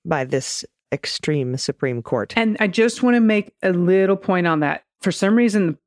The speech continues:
Speaker 2: the press keeps fucking this up and saying that this codifies same-sex marriage. It does not. If Obergefell
Speaker 1: Mm-mm.
Speaker 2: falls, and I know you'll cover this, but if Obergefell falls,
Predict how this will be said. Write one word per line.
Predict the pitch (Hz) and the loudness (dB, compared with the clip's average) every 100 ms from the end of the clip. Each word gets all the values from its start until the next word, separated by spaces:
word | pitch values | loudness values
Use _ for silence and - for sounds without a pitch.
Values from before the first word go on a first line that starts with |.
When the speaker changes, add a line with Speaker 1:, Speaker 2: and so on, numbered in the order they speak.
| _ | _
Speaker 2:
the | 180 | -4
press | - 196 - | -2 -2 -2
keeps | 220 - - | -4 -4 0
fucking | 190 180 185 | 0 0 -2
this | 170 220 | 0 0
up | 196 | 0
and | 151 147 | -2 -2
saying | 160 160 | 0 0
that | 165 165 | 0 -2
this | 170 | -4
codifies | - 165 170 - 175 180 - - - | 0 0 0 -2 0 0 -4 -12 -8
same-sex | - 160 160 156 - | -4 -2 -2 -4 -2
marriage. | 180 175 135 | 0 0 -2
It | 160 143 | -6 -2
does | 165 170 | -2 0
not. | 208 214 165 - | 0 2 0 -4
If | 156 | -4
Obergefell | 156 160 160 196 147 240 | -2 0 0 -2 0 -2
Speaker 1:
Mm-mm. | 226 | -2
Speaker 2:
falls, | - 247 185 135 - - - _ _ 180 | 0 0 2 -2 -8 -12 -14 _ _ -2
and | |
I | 165 | 0
know | 160 | 2
you'll | 165 175 | 0 0
cover | 208 180 | 0 0
this, | 151 147 | -2 -2
but | 175 | -2
if | 156 | -2
Obergefell | 170 175 180 180 202 | 0 0 -2 -2 -2
falls, | - 262 247 175 165 165 | 0 0 2 2 -2 -6